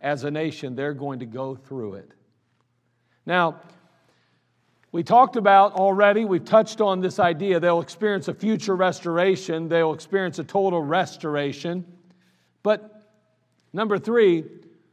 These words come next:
all Israel will be assembled and come together. At some point, they will all be assembled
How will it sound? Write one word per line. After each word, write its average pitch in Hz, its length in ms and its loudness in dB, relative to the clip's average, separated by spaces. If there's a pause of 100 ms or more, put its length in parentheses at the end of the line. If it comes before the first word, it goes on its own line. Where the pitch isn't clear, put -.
(260)
all 247 420 8
Israel 185 480 2
will 175 420 -4 (600)
be 208 160 0
assembled 180 760 0
and 151 220 -10
come 180 240 -4
together. 135 460 -6 (840)
At 190 160 -4
some 254 320 -2
point, 202 280 -4
they 190 100 4
will 202 320 2
all 208 260 0
be 226 200 0
assembled 160 760 -4